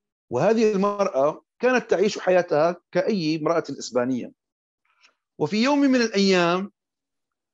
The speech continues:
أرادت أن، آه، تدق مسماراً في حائط بيتها، وكانت من أسرة النبلاء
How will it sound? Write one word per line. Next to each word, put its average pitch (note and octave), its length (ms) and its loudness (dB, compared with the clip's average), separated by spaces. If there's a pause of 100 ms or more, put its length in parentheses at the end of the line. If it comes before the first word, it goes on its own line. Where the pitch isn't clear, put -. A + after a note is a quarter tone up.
(760)
أرادت G3+ 560 0
أن، F#3 320 -4 (400)
آه، D3 380 0
تدق F3 460 -2
مسماراً G#3 640 0
في G3 200 -2
حائط G#3 360 0
بيتها، E3 460 2
وكانت F3 380 0
من G3 160 -2
أسرة - 260 -2
النبلاء F3 560 2